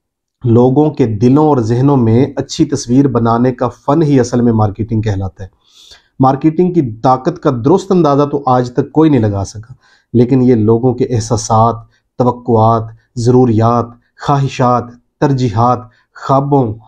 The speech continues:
हकीकतों, मेयारों, हत्ता के हुकूमतों तक को बदल सकती है। एक हम हैं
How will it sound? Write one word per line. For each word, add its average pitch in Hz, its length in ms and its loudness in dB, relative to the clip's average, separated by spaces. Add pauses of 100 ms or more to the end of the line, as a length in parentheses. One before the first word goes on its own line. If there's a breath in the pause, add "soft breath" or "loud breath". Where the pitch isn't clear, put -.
हकीकतों, 123 800 -2 (100)
मेयारों, 135 520 2 (280 loud breath)
हत्ता 117 240 -4
के 135 180 -2
हुकूमतों 123 840 -2
तक - 100 -8
को 120 120 -2
बदल 104 260 0
सकती 104 380 -10
है। 101 140 -12 (400)
एक 120 220 2
हम 151 280 2
हैं 175 180 -4